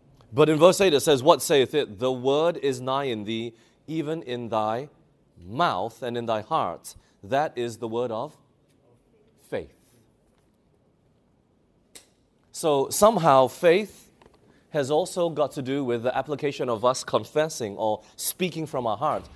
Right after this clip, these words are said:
And that's why Noah was a preacher of righteousness. Because when he had faith, the faith led him to do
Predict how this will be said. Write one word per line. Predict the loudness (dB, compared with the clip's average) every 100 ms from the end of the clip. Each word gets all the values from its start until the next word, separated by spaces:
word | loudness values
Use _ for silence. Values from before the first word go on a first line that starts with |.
| -14 -4
And | 0
that's | 4 2 2 0
why | 0 0
Noah | 0 0 2 2
was | 2 0
a | 0 -2 -2 -12 _ _ _ _ _
preacher | 2 2 2 2 6
of | 6 4 -2 _ _ _ _ _ _ _ _ _ _ _ _ _ _ _ _
righteousness. | 0 0 -4 -8 -14 -16 _ _ _ _ _ _ _ _ _ -10
Because | -2 0 0
when | -2
he | 0
had | 0 -2
faith, | 0 0 0 -2 -8 -20 _ _ _ _ _ _ -4
the | -4
faith | 2 0 0 -2
led | 0 0
him | 0 -4 -4
to | -8
do | -8 -4 -2 0 0 -2